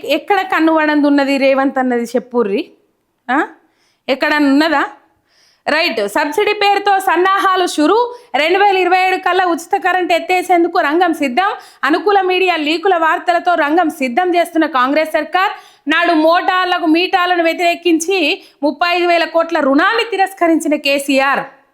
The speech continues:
నేడు అధికారంలోకి వచ్చి రెండేళ్లు తిరగక ముందే రైతు భరోసా ఎగ్గొట్టి, రుణమాఫీ ఎగ్గొట్టి, పక్కకు పెట్టి, రైతు బీమాకు పంగనామాలు పెట్టి, పంటల కొనుగోలు పక్కకు పెట్టి,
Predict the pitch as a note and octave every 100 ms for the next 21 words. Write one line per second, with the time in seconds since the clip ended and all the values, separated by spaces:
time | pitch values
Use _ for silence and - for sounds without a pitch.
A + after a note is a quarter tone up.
0 | _ A#3 C#4 D4 C4 D4+ D#4+ D#4+ D#4 D4+
1 | C#4 D4+ B3+ C4 D#4 F4+ D#4+ D4+ D4 D4+
2 | C4+ C4 D4+ B3+ - - - B3+ D#4+ D#4
3 | D4+ D4 D4 D4 C#4 A#3 B3+ B3+ C4+ E4
4 | D4+ D#4+ E4+ E4 E4 D4+ C#4 A#3+ C4+ C4+
5 | D#4 D#4+ C#4+ C4+ D#4+ C4 C4 B3+ D#4 F4
6 | - - - C4 F4 F#4 C4 D#4 F4 F4
7 | E4+ C#4+ C#4 E4 E4+ E4+ D#4 C4+ C4+ C4+
8 | E4 F4+ - _ C#4+ E4 G4 F#4+ F#4+ D4+
9 | D#4+ F4 G4 G4+ - G#4 F4 D4 C4+ -
10 | B3 B3+